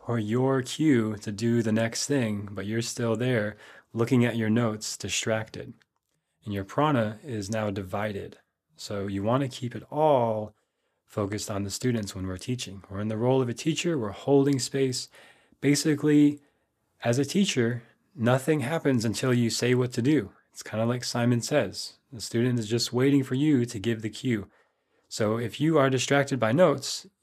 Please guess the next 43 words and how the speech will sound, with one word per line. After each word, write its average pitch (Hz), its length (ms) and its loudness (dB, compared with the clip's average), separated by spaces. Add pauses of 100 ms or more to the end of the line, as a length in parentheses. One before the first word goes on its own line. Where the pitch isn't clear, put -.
(100)
you 139 440 4
are 120 120 0
not 127 160 2
gonna 135 100 0
be 127 100 4
able 127 180 2
to 127 140 -8
be 110 120 -2
present 123 380 -2
with 110 240 -6
their 127 560 -2
responses, 117 800 -4
their 107 160 -6
movements, 113 480 -2
their 104 160 -8
actions. 104 500 -8 (960)
On 143 280 2
Zoom, 156 340 2
in 139 140 4
person, 131 520 0
any 156 180 2
circumstance, 120 720 -4
the 113 100 -12
student 127 340 0
is 104 120 -4
waiting 139 340 2
for 127 140 -8
your 120 180 0
cue. 117 440 -2 (680)
And 117 260 -2
sometimes, 143 520 -2
of - 80 -20
course, 127 300 -4
you 107 60 -6
give 107 200 -4
cues 123 400 0 (480)
which 113 180 -4
involve 110 600 -2
them 104 260 -2
just 101 180 -8
holding 95 340 -4
a 92 60 -8
pose. 147 640 -2